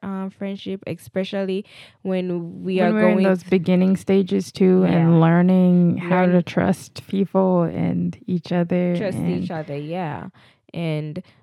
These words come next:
Speaker 1: um, and, and just to highlight, we have had good friendships before.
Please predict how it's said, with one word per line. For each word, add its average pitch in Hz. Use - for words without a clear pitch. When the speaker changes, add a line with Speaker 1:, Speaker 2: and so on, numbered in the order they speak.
Speaker 1:
um, 170
and, 214
and 214
just 262
to 262
highlight, 180
we 233
have 339
had 165
good 160
friendships 143
before. -